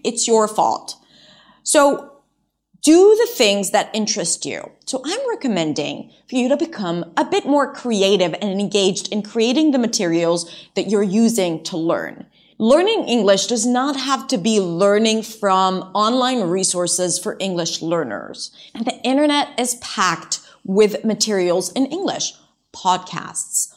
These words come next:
articles, books, YouTube videos, Facebook groups that encourage conversation.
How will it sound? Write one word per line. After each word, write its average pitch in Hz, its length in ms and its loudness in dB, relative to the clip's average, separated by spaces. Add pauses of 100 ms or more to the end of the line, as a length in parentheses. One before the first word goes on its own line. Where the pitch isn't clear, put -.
(180)
articles, 196 720 -2 (180)
books, - 640 -2 (260)
YouTube 240 440 2
videos, 151 720 -4 (240)
Facebook 247 420 2
groups - 400 -4
that 190 380 2
encourage 214 500 -2
conversation. 226 920 -2